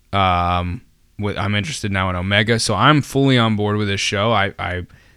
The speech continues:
like I said, I'm a little bit pissed that we haven't even heard anything. I'm happy that they're getting their own panel on Sunday. It is kinda relegated to that last day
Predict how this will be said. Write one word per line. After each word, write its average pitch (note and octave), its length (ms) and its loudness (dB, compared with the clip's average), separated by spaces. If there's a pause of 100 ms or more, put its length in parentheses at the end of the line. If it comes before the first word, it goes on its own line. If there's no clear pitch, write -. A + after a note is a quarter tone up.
(140)
like G2+ 180 0
I G#2+ 60 2
said, A#2 160 0
I'm G2 80 0
a F2+ 80 -2
little G#2 260 2
bit G#2+ 220 0
pissed A#2 360 2
that F#2+ 120 0
we G2 100 0
haven't G2+ 200 0
even G2 140 -2
heard F#2+ 180 -4
anything. G#2+ 480 0
I'm G2 160 -4
happy G#2 300 0
that G#2+ 140 -2
they're G2+ 120 -2
getting G2+ 260 -2
their F#2 240 -6
own A#2 240 2
panel G2+ 540 -2
on G#2+ 240 2
Sunday. F#2+ 560 -2 (480)
It A2+ 100 6
is B2+ 140 6
kinda C#3 220 4
relegated C3 480 4
to A#2 40 0
that G#2+ 260 2
last G2+ 460 2
day G#2+ 380 2